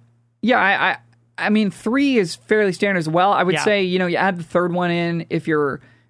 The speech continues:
Speaker 1: maybe if you're a guitarist, probably
Speaker 2: Or
Speaker 1: if you're a
Speaker 2: bassist.
Speaker 1: bassist.
Speaker 2: Yeah, yeah.
Speaker 1: Um, because you, you wanna represent that low end a little bit better. Um, but the thing about low end, uh, is that it's more felt than heard.
Speaker 2: Yes.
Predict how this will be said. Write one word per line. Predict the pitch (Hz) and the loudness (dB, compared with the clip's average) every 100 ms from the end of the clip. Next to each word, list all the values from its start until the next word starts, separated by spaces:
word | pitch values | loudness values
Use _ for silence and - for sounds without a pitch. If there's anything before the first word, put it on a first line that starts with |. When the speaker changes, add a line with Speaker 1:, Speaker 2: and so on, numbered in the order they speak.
| - | -2
Speaker 1:
maybe | 175 190 202 | 0 2 0
if | 170 | 0
you're | 180 160 | 0 2
a | 135 135 | 2 -2
guitarist, | 151 156 160 165 180 170 _ - - _ | -2 -4 0 0 0 -4 _ -18 -18 _
probably | - - 190 240 254 254 254 | -8 -2 0 2 0 0 -2
Speaker 2:
Or | |
Speaker 1:
if | 240 | -2
you're | - 226 | -2 -2
a | |
Speaker 2:
bassist. | 185 202 214 254 254 | 0 -2 -2 -4 -6
Speaker 1:
bassist. | 139 | -4
Speaker 2:
Yeah, | 131 120 - _ - | -6 -6 -12 _ -12
yeah. | 113 107 _ _ | -12 -12 _ _
Speaker 1:
Um, | 175 170 165 156 | 0 2 2 2
because | 160 175 165 | 0 0 0
you, | 151 160 | 0 0
you | 135 165 | 0 0
wanna | 160 165 160 | 0 0 0
represent | 156 165 156 156 | 0 -2 -4 -2
that | 151 - | -2 -2
low | 147 156 | 0 0
end | 160 160 160 - _ _ - | 0 -2 -4 -8 _ _ -6
a | |
little | 170 175 | 0 0
bit | 180 170 | 0 0
better. | 180 180 185 185 - _ - | 2 2 2 -2 -6 _ -4
Um, | 160 147 147 - _ _ _ _ | -2 -2 -4 -10 _ _ _ _
but | 175 214 | -2 -2
the | |
thing | 185 294 349 | -2 -2 -2
about | 392 254 | -2 0
low | 180 175 196 185 | 0 2 4 2
end, | 147 143 156 151 _ _ _ _ - | 0 -4 -8 -12 _ _ _ _ -4
uh, | 156 156 147 - | -2 0 0 0
is | 170 | -2
that | 156 170 156 143 _ - | 0 0 -2 -6 _ -6
it's | 165 170 | -4 -2
more | 165 202 277 | 0 0 -2
felt | - - 175 175 156 | -4 -2 -2 -2 -6
than | 143 | -6
heard. | 139 156 143 104 90 | -4 -2 -4 -4 -6
Speaker 2:
Yes. | 147 127 - - | -6 -6 -10 -18